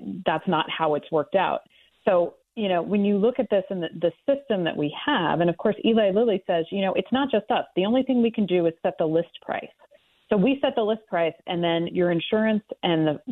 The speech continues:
the pharmacy benefit managers, you know, the C V S Caremarks and all these, it, it's this convoluted system that then all of those costs get added on and passed on to the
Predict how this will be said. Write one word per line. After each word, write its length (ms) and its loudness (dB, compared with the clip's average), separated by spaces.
the 220 2
pharmacy 340 0
benefit 440 0
managers, 680 2
you 140 -4
know, 100 2
the 140 -4
C 60 2
V 140 4
S 80 0
Caremarks 520 0
and 140 0
all 160 0
these, 180 2
it, 140 0
it's 180 0
this 140 0
convoluted 640 0
system 580 -6
that 140 2
then 380 0
all 200 0
of 140 -2
those 160 -4
costs 380 -4
get 180 0
added 320 2
on 220 0
and 160 -2
passed 400 -4
on 180 -2
to 120 -6
the 100 -2